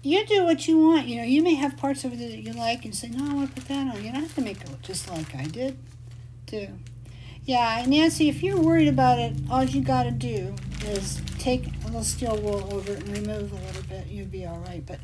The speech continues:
I don't think it's gonna be too much of a problem the way I'm gonna do this, okay? Now, on this one, I've got it all over it. So that's different, but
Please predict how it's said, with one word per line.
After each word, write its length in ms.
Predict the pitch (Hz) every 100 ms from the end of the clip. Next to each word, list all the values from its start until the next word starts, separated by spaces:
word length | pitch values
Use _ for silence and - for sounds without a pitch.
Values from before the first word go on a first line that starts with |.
| - - - -
I 100 | 269
don't 180 | 277
think 180 | 262 254
it's 160 | 226 -
gonna 200 | - 208
be 160 | 190 185
too 180 | - 196
much 240 | 180 170
of 80 | 180
a 80 | 180
problem 440 | - 180 175 165 160
the 100 | 196
way 160 | 196 190
I'm 120 | 185
gonna 260 | 185 175
do 200 | 165 165
this, 300 | 156 139 -
okay? 340 | 170 - 170 175 - - -
Now, 200 | 226 226
on 140 | 226 240
this 260 | 311 -
one, 320 | 311 302 294 - -
I've 200 | 226 220
got 220 | 220 220 208
it 80 |
all 240 | 196 175 185
over 340 | 196 160 135
it. 260 | - - - - - - - - - - - - - -
So 160 | -
that's 320 | 202 202 -
different, 460 | - 180 165 160 147 - - - -
but 160 | 165